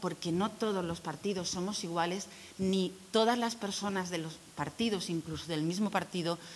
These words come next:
somos iguales, ni es lo mismo la política local que la política que hace, se hace a otros niveles. Y aquí en Linares,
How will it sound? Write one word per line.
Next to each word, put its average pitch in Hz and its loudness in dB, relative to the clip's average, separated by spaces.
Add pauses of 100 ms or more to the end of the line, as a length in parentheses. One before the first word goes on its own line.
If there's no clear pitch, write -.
(140)
somos 180 0
iguales, 175 4
ni 185 2
es 226 2
lo 240 2
mismo 202 0
la 170 0
política 175 -4
local 180 2 (320)
que 180 -2
la 165 0
política 170 -2
que 170 -2
hace, 170 -4
se 156 2
hace 180 0 (320)
a 165 10
otros 170 2
niveles. 147 4 (800)
Y 196 6
aquí 277 8
en 302 12
Linares, 254 8